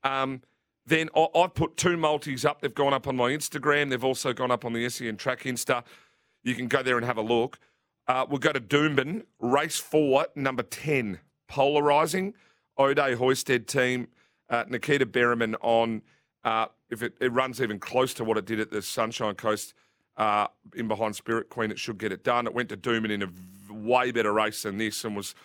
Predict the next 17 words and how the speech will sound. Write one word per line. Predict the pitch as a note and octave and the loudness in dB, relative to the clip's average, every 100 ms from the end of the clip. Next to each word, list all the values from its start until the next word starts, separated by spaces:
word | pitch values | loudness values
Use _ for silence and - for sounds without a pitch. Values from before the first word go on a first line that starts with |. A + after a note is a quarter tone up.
| _ _ - | _ _ -4
two | C#3 A#2+ | 0 0
lengths | A2 - A#2 | 0 -2 -2
off | G#2+ | -2
him | A2+ | -4
in | G2+ | -4
a | |
lot | G2+ A2 | -2 -2
better | A2+ G2 | -2 -4
grade, | A2 G2+ F#2+ E2+ _ | -2 0 0 -4 _
um, | G#2+ G2+ G2 | -2 -2 -2
two | - C3 | -4 -6
twenty-five | A#2 A2+ G2 - G2 F#2 | -4 -6 -6 -4 -2 -2
there. | G#2+ B2+ G#3 _ _ _ _ _ _ _ - | 0 0 -2 _ _ _ _ _ _ _ -6
We | C3 | 0
go | D3 | 2
to | C#3 | 2
Strathalbyn. | - - D#3 D#3+ E3 C#3+ C#3+ C#3+ A#2+ | 0 -2 0 0 0 0 2 2 -2